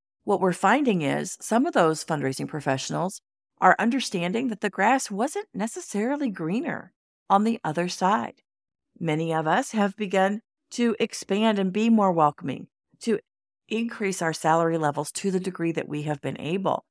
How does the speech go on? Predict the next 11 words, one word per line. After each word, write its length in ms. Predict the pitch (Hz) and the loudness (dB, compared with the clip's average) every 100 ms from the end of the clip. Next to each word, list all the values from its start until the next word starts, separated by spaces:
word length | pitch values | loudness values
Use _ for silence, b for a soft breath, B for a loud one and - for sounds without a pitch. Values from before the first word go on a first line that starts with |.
| - | -2
And 240 | 254 233 - _ _ - | 0 -2 -6 _ _ -14
star 360 | - 214 254 | -2 0 0
talent 560 | - 208 247 311 208 - _ _ - | -2 -2 0 0 -2 -4 _ _ -8
wants 280 | 185 226 - | -6 -6 -6
to 100 | 226 | -6
come 260 | - 214 | -2 0
back. 340 | 185 196 220 - _ _ _ _ _ _ _ _ - | 2 0 -2 -10 _ _ _ _ _ _ _ _ 0
So 140 | 247 | 4
we 380 | 220 254 311 349 | 6 6 4 2
need 240 | 262 202 | 2 2
to 160 | 185 | 0